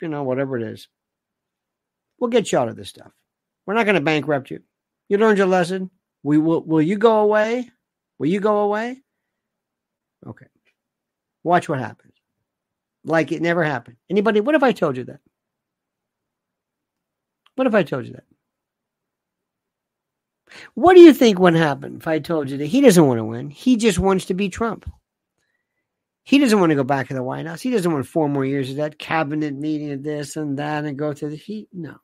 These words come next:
His family's okay. His daughter's acting like a big, you know, princess in Miami and all this. Eh, son's okay. The wife,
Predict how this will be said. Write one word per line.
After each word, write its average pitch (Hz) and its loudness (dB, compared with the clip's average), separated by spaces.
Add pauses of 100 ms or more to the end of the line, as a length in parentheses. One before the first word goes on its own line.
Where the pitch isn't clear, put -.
(720)
His 196 2
family's 220 4
okay. 190 2 (260)
His 202 0
daughter's 180 4
acting 170 -2
like 175 -6
a 175 -2
big, 156 -2 (100)
you 180 -6
know, 160 -2 (120)
princess 170 -2
in 160 -4
Miami 160 -2
and 160 -8
all 165 -12
this. 165 -16 (440)
Eh, 330 -12
son's 202 2
okay. 185 0
The 190 -4
wife, 185 -4